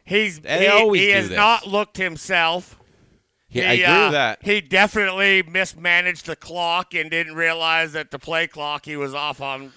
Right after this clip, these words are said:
Speaker 1: that.
Speaker 2: I mean,
Speaker 1: Let
Speaker 2: was
Speaker 1: the
Speaker 2: that
Speaker 1: play
Speaker 2: him or was
Speaker 1: clock
Speaker 2: that the
Speaker 1: ex-
Speaker 2: center?
Speaker 1: No, that was him.
Speaker 2: Are you sure?
Speaker 1: Oh, a hundred percent.
Speaker 2: All right.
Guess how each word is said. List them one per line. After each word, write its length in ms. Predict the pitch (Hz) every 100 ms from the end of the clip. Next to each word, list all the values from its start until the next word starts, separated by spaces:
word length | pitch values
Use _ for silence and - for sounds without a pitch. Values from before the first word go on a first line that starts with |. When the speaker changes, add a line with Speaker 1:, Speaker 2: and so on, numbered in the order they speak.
| - -
Speaker 1:
that. 380 | 139 127 139 135 _ -
Speaker 2:
I 80 | 123
mean, 400 | 135 131 117 113 135
Speaker 1:
Let 140 | 156
Speaker 2:
was 80 | 120
Speaker 1:
the 40 | 131
Speaker 2:
that 120 | 127
Speaker 1:
play 140 | -
Speaker 2:
him 100 | 156
or 60 | 165
was 80 | 139
Speaker 1:
clock 40 | -
Speaker 2:
that 60 | 143
the 60 |
Speaker 1:
ex- 80 | 147
Speaker 2:
center? 380 | - 127 110 117
Speaker 1:
No, 260 | 135 175 165
that 180 | 147 160
was 100 | 147
him. 280 | 147 160 165
Speaker 2:
Are 80 | 104
you 100 | 107
sure? 300 | 113 127 131 127
Speaker 1:
Oh, 200 | 147 160
a 40 |
hundred 200 | 151 165
percent. 360 | 131 143 135 -
Speaker 2:
All 100 | 107
right. 240 | 131 131